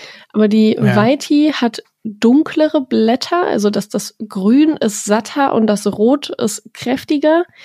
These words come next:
Speaker 1: als bei der anderen. Und die Weiti, die ist wunderschön. Die andere finde ich eher so, oh,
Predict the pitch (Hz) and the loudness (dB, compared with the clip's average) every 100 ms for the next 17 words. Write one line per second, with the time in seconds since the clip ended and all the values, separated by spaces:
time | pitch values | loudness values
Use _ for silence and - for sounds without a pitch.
0 | - _ - 240 240 - 226 214 214 254 | -20 _ -4 -4 -4 -2 0 0 0 4
1 | 294 226 185 185 233 320 _ _ _ _ | 4 4 2 2 2 0 _ _ _ _
2 | _ - 220 226 220 226 208 196 208 302 | _ 0 4 4 2 -2 -2 0 0 0
3 | - 311 294 233 247 269 - 190 - - | 0 2 2 2 0 0 0 -6 -8 -18
4 | _ _ - 196 220 320 349 381 - 240 | _ _ -16 -4 2 4 4 2 -2 0
5 | 214 240 233 233 262 294 320 311 - 285 | 2 4 2 0 2 4 4 0 0 0
6 | 302 262 240 - 226 - _ _ _ - | 0 -2 -2 -4 -10 -12 _ _ _ -8
7 | 214 | -6